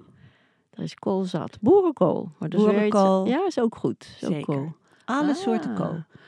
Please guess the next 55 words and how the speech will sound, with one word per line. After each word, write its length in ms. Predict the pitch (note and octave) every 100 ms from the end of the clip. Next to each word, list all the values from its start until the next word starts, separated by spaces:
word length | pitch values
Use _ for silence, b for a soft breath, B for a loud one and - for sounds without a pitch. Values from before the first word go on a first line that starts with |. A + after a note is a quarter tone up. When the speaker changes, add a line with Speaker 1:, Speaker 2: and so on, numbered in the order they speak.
| B
Speaker 1:
Oh, 120 | - C4+
maar 200 | B3+ G#3
boerenkool 640 | C4+ F4 F4 C4 G3+ F#3+
is 80 | A3
wel 200 | A#3+ C#4+
in. 340 | - G#3 D#3+ D#3
Dat 180 | D#3+ F#3
heet 200 | F#3 -
kale 680 | - D4 B3 F3 E3+ A3+ -
in 160 | G3 F#3+
het 140 | F3+
Speaker 2:
Ja. 60 | F3+
Speaker 1:
Engels. 520 | E3+ E3+ G3+ G4 -
En 140 | - G3
Speaker 2:
Ja. 60 |
Speaker 1:
dan 160 | F#3+ F#3+
k-, 80 | - - - _
he-, 160 | - F3+ - G3+
heb 140 | G3+
je 80 | F#3
bijvoorbeeld 320 | F3+ F#3+ F#3
een 140 | F#3
kale 480 | - A#3+ A#3+ F#3+ F3
smoothie. 800 | D#3+ - F#3 F3+ D#3+ E3+ A#3 D#4+ _
Speaker 2:
Mhm. 440 | F3+ D#3+ E3 F#3+ D#4
Speaker 1:
Dat 160 | C#4 B3
is 80 |
dus 160 | G3 F#3
ook 160 | A3+ -
goed 220 | G#3 D3+
voor 120 | D#3+
je 100 | C#3
milt. 400 | C#3 B2 - - -
Speaker 2:
Ook. 300 | F3+ C#3+ - - _
Speaker 1:
Ah, 100 | -
Speaker 2:
Maar 300 | D3+ D3 F#2+ -
er 60 | -
Speaker 1:
kijk. 140 | - D#3+
Speaker 2:
zit 160 | F#3+
ook 80 | G#3+
ijzer 440 | - G3 A3+ G#3+ G#3+
in. 160 | A3
Dat 160 | G3+ E3+
is 100 | F3
goed 200 | G#3 -
voor 140 | F3+
een 60 | E3
Speaker 1:
Ja. 200 | D#3 -
Speaker 2:
hele 280 | E3+ G#3+ G3+
hoop 260 | E3 D3 -
in 160 | E3+
je 100 | C3+
lichaam. 380 | D3+ - G3+ G#3
Speaker 1:
Oh, 80 | E3+
fijn. 560 | - E3+ G3 C#3 A#2